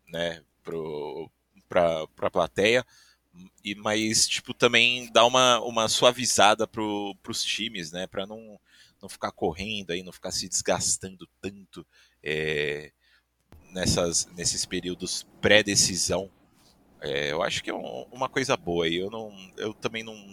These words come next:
não tô sendo muito fã, não, de, de melhores de cinco em grande, grandes finais, sinceramente.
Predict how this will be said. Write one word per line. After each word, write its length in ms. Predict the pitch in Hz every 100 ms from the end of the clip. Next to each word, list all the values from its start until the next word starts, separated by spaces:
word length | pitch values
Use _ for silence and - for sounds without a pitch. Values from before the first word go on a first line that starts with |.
| 101
não 100 | 104
tô 180 | - 110
sendo 340 | 117 110 104
muito 380 | 101 104 104 -
fã, 320 | - 104 101
não, 320 | 101 92 95
de, 320 | 92 92 90 -
de 160 | 87
melhores 420 | 87 87 87 90
de 140 | 87 87
cinco 340 | - 87 -
em 60 | -
grande, 240 | 87 85 - - _ -
grandes 300 | 87 85 -
finais, 580 | 95 80 69 71 - - - - -
sinceramente. 960 | - - 80 80 82 78 69 - -